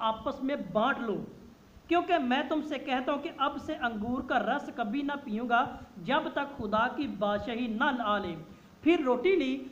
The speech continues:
और शुक्र करके तोड़ी और ये कहकर उन्हें दी कि ये मेरा बदन है, जो तुम्हारे वास्ते दिया जाता है, मेरी यादगारी के वास्ते यही किया करो। और इसी तरह खाने के बाद ये कहकर प्याला भी दिया कि ये प्याला मेरे उस खून का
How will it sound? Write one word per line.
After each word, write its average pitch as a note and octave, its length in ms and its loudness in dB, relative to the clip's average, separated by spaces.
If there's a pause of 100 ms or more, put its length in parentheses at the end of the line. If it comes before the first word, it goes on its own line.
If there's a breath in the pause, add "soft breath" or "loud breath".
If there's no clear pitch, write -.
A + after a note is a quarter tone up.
(140)
और C#4+ 140 2
शुक्र C4 420 4
करके C#4+ 260 -2
तोड़ी G#3 560 -2 (160)
और C#4 120 2
ये B3 220 0
कहकर D#4 460 0
उन्हें C4+ 340 -4
दी B3 140 -2 (320)
कि C4 60 -4
ये B3 220 -2
मेरा A3 300 0 (220)
बदन F#3+ 240 0
है, A3+ 380 -2 (120)
जो B3 120 -2
तुम्हारे A#3 500 0
वास्ते G3+ 400 -2
दिया G3 300 0
जाता G3+ 300 -4
है, A#3 360 0 (160)
मेरी A3+ 400 2
यादगारी G#3+ 400 0
के A3+ 140 -4
वास्ते G3 420 -2
यही G3 380 -4
किया A3 300 0
करो। F#3+ 280 -4 (380 loud breath)
और C4+ 120 2
इसी D4 280 0
तरह D#4 200 2
खाने B3+ 380 -2
के B3 120 -2
बाद A3 360 2
ये A#3 80 -4
कहकर B3 520 0 (280 loud breath)
प्याला G#3+ 340 2
भी A#3+ 240 0
दिया A#3 460 2 (340 loud breath)
कि B3+ 80 -2
ये B3 180 2
प्याला A#3+ 360 2
मेरे B3 480 0
उस E4+ 220 -2
खून C#4+ 420 -2
का C4 360 2